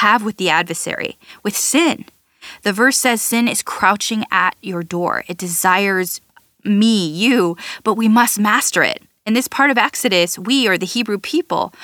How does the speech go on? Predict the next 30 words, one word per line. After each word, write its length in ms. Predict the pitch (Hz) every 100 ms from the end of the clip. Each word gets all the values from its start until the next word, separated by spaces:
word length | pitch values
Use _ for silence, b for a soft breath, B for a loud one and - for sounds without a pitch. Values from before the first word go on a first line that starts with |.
| B B
are 140 | 226
enslaved 800 | 254 240 - 190 220 269 233 170
by 140 | 170 165
something. 540 | - 233 208 104 92
They 140 | 185 233
were 120 | 247
enslaved 340 | 202 - 196
by 140 | 175 175
Pharaoh, 500 | - 202 180 - -
and 100 | 196
likewise, 640 | 202 277 - 202 185 196 - B B B
post-Genesis 800 | - 262 - 247 226 - 202 -
three, 420 | 233 240 202 185 _ _ -
enslaved 400 | 214 - 226 214
by 140 | 202
sin. 400 | 202 - 151 85 - _ _ _ B B B
The 120 | 226
adversary 640 | 220 247 247 - 220 196 180
is 120 | -
crouching 540 | - - 226 - 233
at 100 | 202
the 80 | 190
door 300 | 180 185 185
and 160 | 170 185
desires 500 | 180 196 208 220 -
to 80 |
consume 560 | - 214 196 - 208 202
and 140 | -
enslave 420 | 175 - 185 240 220
us. 300 | - -